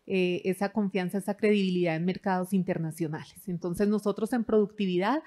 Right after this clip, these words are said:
tenemos unos determinantes a nivel de la empresa donde la infraestructura de la calidad nos brinda las normas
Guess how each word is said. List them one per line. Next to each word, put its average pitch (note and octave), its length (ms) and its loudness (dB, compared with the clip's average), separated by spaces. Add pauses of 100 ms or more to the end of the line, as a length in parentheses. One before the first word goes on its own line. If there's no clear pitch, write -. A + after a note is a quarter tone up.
(300)
tenemos G3+ 460 0
unos A#3 320 0
determinantes G#3 880 -2
a A#3+ 60 -2
nivel F3+ 300 -2
de F#3 100 -4
la G#3+ 80 -2
empresa G3+ 540 -4
donde G3 240 -2
la F#3+ 80 0
infraestructura F3+ 680 -2
de G3+ 80 4
la G#3+ 160 0
calidad F#3+ 480 2
nos G#3 300 0
brinda G#3 340 2
las A3+ 260 2
normas A#3+ 720 2